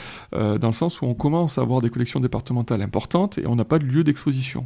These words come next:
Le muséum aurait pu faire l'affaire, mais, euh, c'est plus le cas. Donc aujourd'hui, si on veut faire, euh, des, euh,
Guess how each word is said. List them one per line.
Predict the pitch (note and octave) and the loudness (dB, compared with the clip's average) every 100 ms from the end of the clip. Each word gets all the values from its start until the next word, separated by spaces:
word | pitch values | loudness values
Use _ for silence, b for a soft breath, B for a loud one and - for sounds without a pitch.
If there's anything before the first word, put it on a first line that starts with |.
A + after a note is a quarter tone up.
| - | -6
Le | A#2+ | 0
muséum | A#2+ C3 D#3+ | 2 4 2
aurait | B2 | 0
pu | - | -2
faire | - G2+ | -2 -2
l'affaire, | G2+ D#3+ F#3 | 0 -2 0
mais, | - | 0
euh, | D3 D3 - | 0 -2 -6
c'est | C3 - | -8 -2
plus | A#2 | -2
le | |
cas. | - - - | -2 -8 -4
Donc | C3 C#3+ C#3+ | 6 6 8
aujourd'hui, | E3+ F3+ F3 G3 | 8 10 8 4
si | - F#3+ | 4 4
on | F#3+ | 6
veut | E3 D#3 | 6 4
faire, | - F#3 D#3+ | 6 6 6
euh, | C3 B2 | 6 6
des, | A#2+ A#2+ B2 A#2 | 4 4 4 6
euh, | A2+ | 4